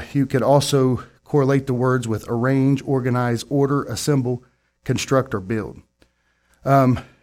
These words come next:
structure is something that, uh, many of times we see, uh,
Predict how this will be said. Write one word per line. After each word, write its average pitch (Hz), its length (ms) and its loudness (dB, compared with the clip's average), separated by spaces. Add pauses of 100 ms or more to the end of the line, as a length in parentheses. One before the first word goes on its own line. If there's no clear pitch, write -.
(1200)
structure 180 500 2
is 120 120 0
something 139 360 2
that, 123 300 -2
uh, 117 160 -4
many 131 400 4
of 104 280 -4
times 127 340 -2
we 123 140 -2
see, 123 320 -4 (600)
uh, 110 300 -2